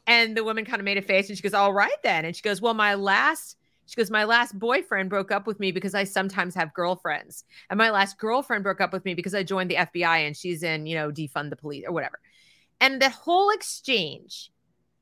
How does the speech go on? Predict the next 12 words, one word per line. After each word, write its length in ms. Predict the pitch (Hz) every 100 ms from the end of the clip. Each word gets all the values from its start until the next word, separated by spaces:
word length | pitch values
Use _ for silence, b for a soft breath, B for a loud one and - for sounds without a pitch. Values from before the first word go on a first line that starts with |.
| _ -
just 280 | 285 -
felt 200 | 277 240
so 320 | - - 277 339
fake. 480 | - 247 135 - -
It 140 | 233
felt 280 | - 277 269
like 260 | 247 240 -
this 360 | 202 254 311 -
conversation 960 | 381 381 339 320 294 262 247 254 220
would 160 | 208 196
never 320 | 190 175 170
happen. 720 | - 165 175 240 254 269 285